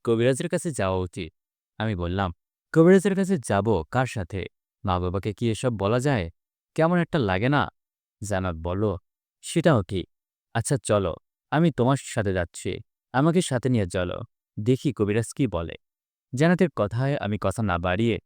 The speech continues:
দুজনে চলে গেলাম একজন কবিরাজের কাছে। কবিরাজের কাছে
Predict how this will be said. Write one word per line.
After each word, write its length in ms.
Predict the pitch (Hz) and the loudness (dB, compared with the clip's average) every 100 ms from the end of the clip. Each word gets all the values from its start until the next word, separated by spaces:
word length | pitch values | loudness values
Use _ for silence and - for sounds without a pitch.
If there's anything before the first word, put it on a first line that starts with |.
| _ _ | _ _
দুজনে 300 | 131 139 170 | -2 2 2
চলে 240 | 147 151 156 | 4 4 4
গেলাম 200 | 151 160 | 4 2
একজন 240 | 151 147 156 | 2 0 -2
কবিরাজের 440 | - 156 127 98 95 | 2 4 4 2 -2
কাছে। 300 | 87 - - - _ _ _ - | -4 -6 -10 -12 _ _ _ 0
কবিরাজের 460 | 101 98 98 110 | 2 4 2 0
কাছে 300 | - 90 - | -2 -4 -2